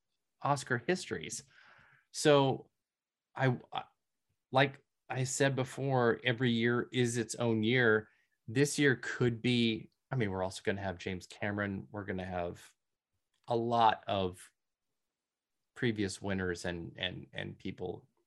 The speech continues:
in the running this year. They could, they could really power through a lot of the other possibilities and, and, and give people this sense of not nostalgia exactly,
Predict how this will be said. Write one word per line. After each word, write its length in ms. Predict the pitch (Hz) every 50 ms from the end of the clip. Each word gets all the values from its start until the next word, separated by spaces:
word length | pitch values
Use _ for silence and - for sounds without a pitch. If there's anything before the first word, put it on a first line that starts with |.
| _ _ _ _
in 120 | 113 104
the 80 | 95 90
running 300 | - 98 95 95 95 95
this 180 | 90 - -
year. 180 | - - - - _ - _ _ _ - - - - - - - - - - _ _ _ _ _ _ _ _ _ _ _ _ _ _ _ _ _
They 200 | 104 107 127 139
could, 340 | 135 - 185 147 113 - - - _ _ _ _ _ _ -
they 140 | 135 135 135
could 240 | - 180 135 113
really 240 | 117 120 120 123 120
power 800 | 117 - - - - 107 110 110 113 113 110 107 104 101 104 - _ _ _ _ _
through 560 | - - 110 107 107 107 101 95 92 92 - - -
a 80 | 120
lot 480 | 110 98 98 98 95 95 98 95 - - _ _ _ _ _ _ _ _ -
of 140 | 120 113 92
the 140 | 101 98 95
other 160 | 92 92 98
possibilities 880 | - - 101 98 95 - 92 90 98 92 95 92 92 87 - - - - _ _ _ _ _ -
and, 340 | 104 101 92 92 90 - - -
and, 360 | 107 101 95 92 90 85 85 - _ _ _
and 260 | 104 98 95 95 95
give 240 | - 104 98 95 -
people 340 | - 113 110 - 110 101 92
this 240 | 90 101 92 -
sense 500 | - - 110 98 95 95 95 92 - - - _ -
of 560 | 98 98 98 95 90 90 90 90 87 90 - _ _ _ _ _ _ _ _ _ _ _ _ _ _ _ _ _ _ -
not 200 | 131 147 143 -
nostalgia 760 | 120 104 - - - - 110 107 107 110 113 113 - 117 117
exactly, 640 | 120 110 110 113 113 113 117 117 - 127 123 127